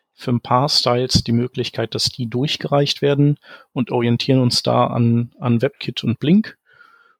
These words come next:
Und das ist halt, ähm, Schriftart, Hintergrundfarbe und Schriftgröße.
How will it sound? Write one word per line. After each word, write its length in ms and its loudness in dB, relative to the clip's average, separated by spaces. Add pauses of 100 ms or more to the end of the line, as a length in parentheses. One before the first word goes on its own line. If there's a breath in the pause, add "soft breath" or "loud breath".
(120)
Und 180 0
das 160 -2
ist 220 -2
halt, 580 0
ähm, 480 0 (400)
Schriftart, 960 -2 (1300)
Hintergrundfarbe 1120 0 (160)
und 200 2
Schriftgröße. 760 -4